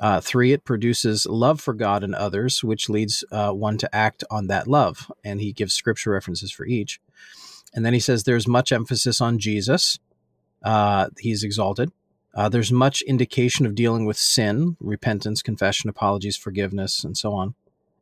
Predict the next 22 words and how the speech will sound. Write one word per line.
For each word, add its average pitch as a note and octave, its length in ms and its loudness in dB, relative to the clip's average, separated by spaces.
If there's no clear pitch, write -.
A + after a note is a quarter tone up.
And A2+ 160 0
then, G#2+ 300 2
uh, G2 180 2
sixth, - 520 2
he C3 80 2
says, A2+ 240 2
"There A#2+ 140 2
is A#2 100 0
also C3 300 4
much A2+ 260 -2
talk B2 240 2
about A#2 280 0
love A2 200 0
in G#2 140 -2
action, A2+ 400 0
with G2 140 -6
testimonies G#2 600 -2
of F#2+ 100 -4
love G2+ 240 -2
being F#2+ 240 -4
lived F2+ 160 -4
out." A#2 240 2